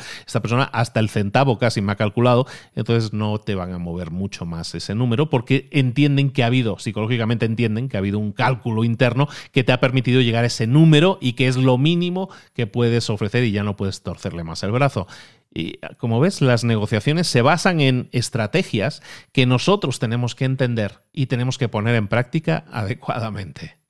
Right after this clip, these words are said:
El sexto punto, el sexto principio que vamos a analizar es el de que debemos intentar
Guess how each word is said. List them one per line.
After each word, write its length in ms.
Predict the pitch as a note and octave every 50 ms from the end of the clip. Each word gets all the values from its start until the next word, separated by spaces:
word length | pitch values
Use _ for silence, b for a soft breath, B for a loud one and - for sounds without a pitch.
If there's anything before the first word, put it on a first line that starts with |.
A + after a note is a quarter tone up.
| _ _
El 120 | B2 C3 C3+
sexto 320 | - A3 G#3 - A#3+ G#3+
punto, 300 | G3 A3+ A#3+ G#3 E3+ D#3
el 80 | C#3+ C3
sexto 340 | - D#3 D3 - - D3 B2+
principio 460 | C#3 B2 A#2+ A#2+ C#3+ C3+ B2 A#2+ A2
que 60 | A#2
vamos 320 | G#2+ G#2+ A2+ A#2+ A#2 - A#2
a 40 |
analizar 520 | A2 A#2 A#2+ B2+ A#2 - B2+ A#2+ A#2 - _ -
es 260 | C#3+ C#3 C#3 - -
el 180 | D3+ D3 C3+
de 160 | B2 C3+ C3 C3+
que 400 | - C3 C3 B2+ - _ _ _
debemos 600 | _ C3 A#2+ C3 B2 A#2 D3+ F#3+ A3 A3 F#3+ -
intentar 600 | E3 D3+ C#3+ C3 A#2+ A2 A2 - A#2+ A2+ A2+ -